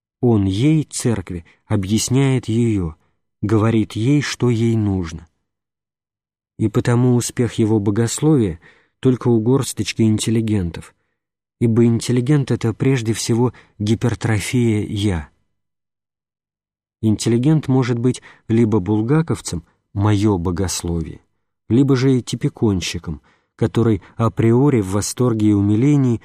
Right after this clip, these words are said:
от всякой стихиры, даже самой что ни на есть бездарной и многословно-риторической. Интеллигент-идолопоклонник, и если он перестает поклоняться Марксу,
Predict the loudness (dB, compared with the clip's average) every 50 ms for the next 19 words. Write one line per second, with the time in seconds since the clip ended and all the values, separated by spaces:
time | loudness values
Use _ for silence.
0 | -14 _ -6 -6 -6 -4 -2 0 0 0 0 0 -4 -6 -4 -6 -4 -4 -4 -2
1 | -2 -2 -2 -2 -4 -8 _ _ _ _ _ -2 0 0 0 0 0 0 0 0
2 | 2 2 0 0 0 0 0 2 2 2 2 2 2 0 0 -2 -2 -2 0 0
3 | 0 0 -2 0 0 0 0 0 0 -2 -2 -6 -12 _ -2 0 2 2 2 2
4 | 0 -2 0 -2 0 0 0 0 0 -2 -2 0 0 0 0 0 -2 -4 -10 -14
5 | -14 -16 -20 -20 _ _ _ _ _ _ _ _ _ _ _ _ _ _ _ _
6 | _ _ _ _ _ _ _ _ _ _ _ _ -2 0 0 0 0 -2 0 0
7 | 0 2 2 2 2 2 0 -4 -6 -4 -4 0 0 0 0 0 -2 -2 -4 -6
8 | -2 -2 0 0 0 0 -2 -4 -8 _ _ _ _ _ _ _ _ _ _ _
9 | _ _ _ 0 2 2 2 2 0 0 0 2 2 2 0 0 0 0 0 -2
10 | -2 0 2 2 0 0 -4 -6 -2 0 0 2 2 2 0 -2 -2 -2 0 2
11 | 2 2 0 -2 -4 -8 -12 -12 -12